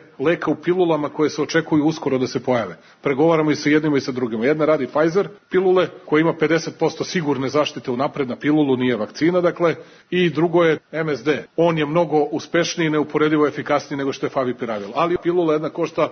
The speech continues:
šesto dolara, dobili smo popust na četiristo i nešto dolara i sad razmišljam koliko toga da kupimo da bismo mogli ljudima to što pre da damo. Pojavio se jedan novi lek, dodatni. On ide poput infuzije. Za to nam je problem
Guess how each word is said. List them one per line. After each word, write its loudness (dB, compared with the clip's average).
šesto 0
dolara, 4
dobili 2
smo -8
popust -2
na -4
četiristo 0
i 4
nešto 0
dolara 4
i -6
sad -2
razmišljam -2
koliko 0
toga 0
da -2
kupimo -2
da 0
bismo -6
mogli -2
ljudima 0
to 0
što -4
pre 0
da 0
damo. -8
Pojavio 2
se -2
jedan 2
novi 2
lek, -4
dodatni. -2
On 2
ide 2
poput -2
infuzije. -2
Za -6
to 0
nam 2
je 0
problem 0